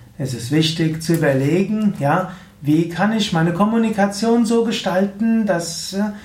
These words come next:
ich irgendwo mit anderen gut zurechtkomme.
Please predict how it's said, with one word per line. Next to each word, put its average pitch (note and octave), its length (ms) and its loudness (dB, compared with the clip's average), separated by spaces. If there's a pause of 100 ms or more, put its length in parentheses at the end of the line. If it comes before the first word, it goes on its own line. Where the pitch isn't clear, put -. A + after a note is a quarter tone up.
(260)
ich G3+ 200 -2
irgendwo G#3 720 2 (340)
mit G2+ 160 2
anderen C3 400 0
gut F#3+ 220 0
zurechtkomme. F3+ 840 -2